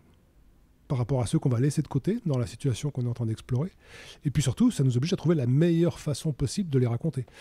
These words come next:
Donc effectivement, il y a des contraintes terribles, mais depuis le début, euh, moi je les aborde sous un angle presque, presque ludique. En fait, c'est comme un jeu de construction. Je découvre une situation,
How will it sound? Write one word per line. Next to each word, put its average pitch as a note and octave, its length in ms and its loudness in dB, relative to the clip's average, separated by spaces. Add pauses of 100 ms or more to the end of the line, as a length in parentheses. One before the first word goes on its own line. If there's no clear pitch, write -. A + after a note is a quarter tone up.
(340)
Donc E3+ 280 4
effectivement, D#3+ 420 4
il B3 60 4
y - 20 6
a C#3 40 4
des C3+ 80 4
contraintes B2+ 340 2
terribles, D#3 420 2 (480)
mais D#3+ 300 8
depuis G#3 320 8
le F#3 60 4
début, F#3+ 480 8
euh, D3 340 6
moi F3+ 180 6
je D3+ 140 4
les D3 160 6
aborde D#3+ 320 4
sous C#3+ 180 2
un C#3+ 140 4
angle D#3+ 180 2
presque, - 380 -2 (420)
presque - 240 0
ludique. F3 640 6
En A#2+ 60 -10
fait, F3+ 140 0
c'est - 80 -2
comme F3+ 140 6
un F3+ 100 12
jeu C3 220 6 (100)
de C3 80 2
construction. D3+ 540 0 (880)
Je C3+ 120 0
découvre E3+ 360 8
une C#3+ 240 8
situation, D3+ 800 2